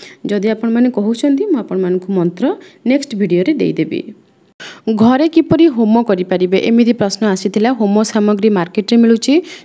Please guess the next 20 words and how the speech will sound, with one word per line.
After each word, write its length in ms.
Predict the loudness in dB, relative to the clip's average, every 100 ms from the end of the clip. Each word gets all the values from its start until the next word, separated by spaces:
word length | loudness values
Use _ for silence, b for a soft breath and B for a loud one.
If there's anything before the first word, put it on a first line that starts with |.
| -4
ଯଦି 240 | -2 2
ଆପଣ 260 | 0 0 -4 -4
ଘରକୁ 340 | -2 -2 0 0
ଆଣିକି 400 | 0 0 0 -2 -2 B B _
ତମ୍ବାର 400 | -2 0 2 0 0
ପାତ୍ରରେ 560 | -2 -4 0 0 0 -2 B B -4
ହୋମ 200 | 2 2
କରିବାକୁ 380 | 2 0 0 0
ଚାହିଁବେ, 380 | -2 0 2 2 0
ତାହେଲେ 280 | 0 -2 0
ନିଜେ 340 | 0 0 0 0 B B
ସ୍ୱାହା 480 | -12 -2 0 0 0
କହିକି 400 | -2 0 -2 0 0
ହୋମ 200 | 2 0
କରିପାରିବେ। 500 | 0 0 -2 -2 0
ସ୍ୱାହା 360 | -2 0 -2 -2
କହିଲେ 280 | -2 0 0
ଦେବତାଙ୍କ 400 | 0 -2 -2 -2
ପାଖରେ 320 | -2 -4 -4 -4
ପହଞ୍ଚେ। 440 | -2 -2 -2 -2